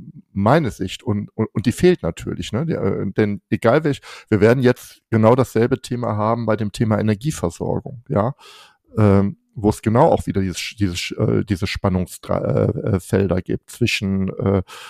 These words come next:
ähm, wir tun, weiß ich nicht, äh, wir machen jetzt, ähm, alles möglich, um die Energieversorgung hinzubekommen und ignorieren die schlimme Situation in der Ukraine, oder wir rollen Entscheidungen zurück wie die, äh, Atomkraft, äh, wohl wissend, dass wir eigentlich da, äh,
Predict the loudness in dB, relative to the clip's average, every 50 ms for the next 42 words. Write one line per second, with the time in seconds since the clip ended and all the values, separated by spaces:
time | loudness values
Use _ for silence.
0 | -20 -20 _ _ 2 4 4 4 4 2 -2 -4 0 -2 -2 0 2 2 2 2
1 | 2 0 -2 -2 -4 -8 -16 -20 _ -4 -4 -4 -4 -6 -10 -4 -4 -4 -4 -4
2 | -8 -4 -2 -2 -2 -2 -4 -6 -6 -4 -4 -4 -2 -2 -2 -4 -4 -4 -2 -2
3 | -4 _ -6 -16 -16 _ -4 0 2 2 2 2 -2 -6 0 2 4 4 4 2
4 | 2 0 0 0 0 0 -6 -6 -4 -6 -4 -2 0 0 2 0 0 0 -2 -2
5 | 0 -2 0 0 0 0 0 0 -2 -4 -4 -6 -10 -20 _ -4 -2 -2 -2 0
6 | -2 -2 -2 -2 -2 -2 -4 -2 -4 -8 -10 -12 -6 -4 0 0 0 0 2 2
7 | 0 0 0 0 -2 -2 -2 0 0 2 2 0 0 -2 -6 -2 -2 -2 -2 -2
8 | -2 -2 -2 0 0 -2 -2 -2 -4 -4 -8 -4 -4 -2 -2 0 0 0 2 2
9 | 0 0 0 _ -14 -20 -20 -20 -20 -20 -20 _ _ 2 4 4 6 6 6 6
10 | 6 8 8 6 6 6 4 4 2 2 2 4 6 4 6 6 4 2 2 0
11 | -4 -4 -6 -6 -2 0 2 2 2 2 0 -2 -2 -6 -2 0 0 0 0 -2
12 | -2 0 2 2 2 2 2 0 0 0 0 -2 -2 -2 -2 -4 -2 -2 -2 -2
13 | -2 -2 -6 -2 -2 -2 -2 2 2 2 2 2 0 -4 -2 2 2 2 0 0
14 | -10 -16 -8 -2 0 0 0 2 4 2 2 4 2 0 -2 -2 -10 -10 -4 -4
15 | -4 -4 -2 -2 0 0 0 -2 -2 -6 -6 -2 -2 -2 0 0 0 0 -2 -2
16 | -2 0 0 0 0 0 0 0 0